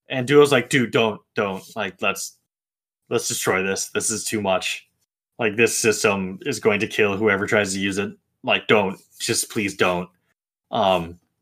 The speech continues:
Rockefeller show up and are like, "Hey, Trant, what the fuck? You're supposed to destroy this." And Trant goes, "No, I'll destroy you." And he kicks, uh, Duo out as Duo floats through space and is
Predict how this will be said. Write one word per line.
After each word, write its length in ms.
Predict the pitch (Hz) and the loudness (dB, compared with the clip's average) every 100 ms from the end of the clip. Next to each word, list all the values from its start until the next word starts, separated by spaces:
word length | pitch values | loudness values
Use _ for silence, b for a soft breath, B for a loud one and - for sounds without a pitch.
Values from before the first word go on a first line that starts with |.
| _ _ _ _ _ _ _ | _ _ _ _ _ _ _
Rockefeller 520 | 170 214 208 208 202 | 6 8 8 8 8
show 220 | 180 190 190 | 6 6 6
up 180 | 208 | 6
and 80 | 190 | 4
are 80 | 175 | 6
like, 320 | 175 170 - - | 6 4 -2 -2
"Hey, 320 | 175 196 247 | 2 4 4
Trant, 520 | - 233 247 202 139 190 | 4 6 8 6 2 -6
what 120 | 196 | -8
the 80 | 208 | -8
fuck? 460 | - 247 185 - | 4 6 6 4
You're 80 | 170 | -2
supposed 240 | 175 202 | 0 -2
to 60 | 190 | 0
destroy 440 | 180 - 202 202 | -4 0 4 4
this." 440 | 170 151 147 - - _ _ _ _ - | 4 0 -2 -14 -18 _ _ _ _ -16
And 100 | 131 | -12
Trant 320 | - 156 151 | 0 0 2
goes, 280 | 151 139 123 | -2 -4 -6
"No, 480 | 139 185 285 254 180 | -4 2 6 8 8
I'll 160 | 240 | 8
destroy 400 | 185 170 - 254 202 | 6 -2 -2 2 2
you." 540 | 165 311 233 117 107 _ _ _ _ - | 4 2 2 -2 -10 _ _ _ _ -14
And 80 | 139 | -8
he 260 | 143 123 - | -8 -10 -4
kicks, 560 | 208 202 - - - _ _ _ _ _ _ - | 0 0 -2 -8 -10 _ _ _ _ _ _ -8
uh, 440 | 170 151 143 139 135 131 | -2 2 2 0 -4 -2
Duo 480 | 170 175 156 151 143 | 2 4 4 2 2
out 380 | 147 143 139 _ _ _ _ _ _ _ - | 0 0 -4 _ _ _ _ _ _ _ -10
as 160 | 127 | -6
Duo 200 | 147 147 | 0 0
floats 380 | 139 - 151 143 | -2 -2 0 0
through 160 | 143 127 | -4 -6
space 460 | - 127 127 - | 0 2 2 -2
and 160 | - 135 | -10 -10
is 160 | 117 | -10